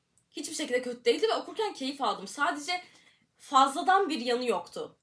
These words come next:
Ama dediğim gibi bütün o İskoçya ortamı, bir kahve dükkanında çalışan iki, e, yakın arkadaşımız,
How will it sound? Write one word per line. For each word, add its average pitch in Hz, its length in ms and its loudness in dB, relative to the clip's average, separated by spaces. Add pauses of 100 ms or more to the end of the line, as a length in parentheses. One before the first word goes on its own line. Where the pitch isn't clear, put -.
Ama 311 200 0
dediğim 320 220 -6
gibi 262 120 -8
bütün 269 180 -10
o 320 200 -4
İskoçya 302 640 -4
ortamı, 262 640 -2 (500)
bir 285 220 0
kahve 262 400 4
dükkanında 277 420 -6
çalışan 262 460 -4
iki, 277 440 -6 (300)
e, 226 80 4
yakın 240 340 2
arkadaşımız, 247 760 -2